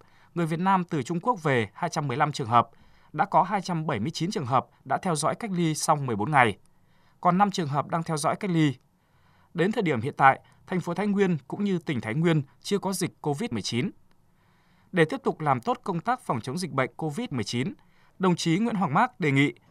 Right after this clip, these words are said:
các đồng chí là thành viên Ban Chỉ đạo thực hiện đúng các chức trách, nhiệm vụ được giao, chủ động phối hợp với các ngành chức năng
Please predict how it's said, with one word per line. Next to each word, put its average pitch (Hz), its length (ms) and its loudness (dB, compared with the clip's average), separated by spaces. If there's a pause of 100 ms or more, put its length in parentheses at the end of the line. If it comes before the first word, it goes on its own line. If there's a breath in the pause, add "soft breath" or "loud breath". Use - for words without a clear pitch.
(300 soft breath)
các 254 60 0
đồng 220 160 2
chí 156 200 -4
là 220 180 -2
thành 147 180 -2
viên 180 280 -2
Ban 180 160 2
Chỉ - 160 -8
đạo 120 340 0
thực 156 100 -4
hiện 147 200 -2
đúng 143 220 -4
các 240 180 -6
chức 220 140 -12
trách, 240 160 -6
nhiệm 190 160 -2
vụ 123 300 0
được 113 140 -8
giao, 151 340 6 (520 soft breath)
chủ 175 140 2
động 160 160 4
phối 208 240 -2
hợp 202 260 -2
với 131 180 -2
các 254 140 -4
ngành 180 160 -4
chức 202 160 -6
năng 170 240 4